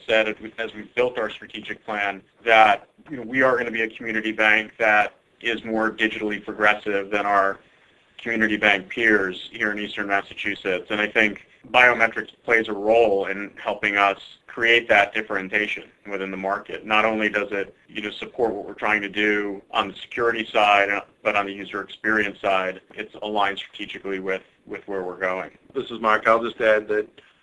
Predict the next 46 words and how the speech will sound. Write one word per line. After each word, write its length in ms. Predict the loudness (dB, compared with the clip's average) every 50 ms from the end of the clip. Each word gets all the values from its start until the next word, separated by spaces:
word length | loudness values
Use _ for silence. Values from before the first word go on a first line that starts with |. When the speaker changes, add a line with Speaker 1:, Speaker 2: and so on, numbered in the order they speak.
| _ _ _ _ -10
Speaker 2:
you 60 | -8
know, 100 | -6 -6
as 80 | -6 -4
part 220 | 2 2 4 4
of 60 | 2 0
the 80 | -4
strategy 600 | -6 -4 0 2 2 2 2 0 -2 -4 -4 -6 -6
as 120 | -6 -4
well, 300 | -2 -2 -2 -2 -2 -4
as 120 | -4 -4 -6
I 100 | -8 -6
mentioned, 600 | -6 -8 -8 -8 -8 -10 -12 -12 -14 -14 -16 -16 -14
you 140 | -12 -8
know, 100 | -6 -4
we're 160 | -4 -2 -2 0
really 340 | 2 4 4 4 4 2
trying 420 | 0 -2 2 2 4 4 2 0 -2
to 120 | 0 -2 -2
meet 320 | -2 -2 -4 -2 0 2
our 120 | 2 2 0
customer 600 | 0 0 0 0 0 -2 -4 -4 -2 0 0 0
on 140 | 0 -2 -4
their 200 | -4 -4 -4 -6
terms. 540 | -6 -4 -2 -2 0 -2 -2 -6 -8 -10
So 400 | -8 -6 -4 -2 -2 -4 -6 -8 -12 _ _ _ _ _ _ _ -10
we're 80 | -10 -6
trying 300 | 0 4 6 6 6 6
to 80 | 2
provide 400 | -2 -2 0 2 4 4 4 4
as 80 | 2 0
many 260 | -2 -2 -2 0 2
options 440 | 2 2 2 0 0 -4 -8 -4 -2
as 180 | -2 -2 -2 -4
we 120 | -6 -6
can 400 | -6 -4 -2 -2 0 0 -2 -2
around 260 | -2 -2 -2 -2 -2
how 180 | 0 0 0 0
they 120 | 0 -4
move 300 | -4 -4 -4 -4 -6 -4
their 140 | -4 -4 -2
money, 340 | -2 -4 -4 -4 -4 -6 -6
how 180 | -4 -4 -4
they 100 | -2 -4
use 320 | -6 -6 -6 -6 -6 -6 -6
their 140 | -6 -8 -6
money, 440 | -6 -6 -8 -8 -8 -10 -12 -14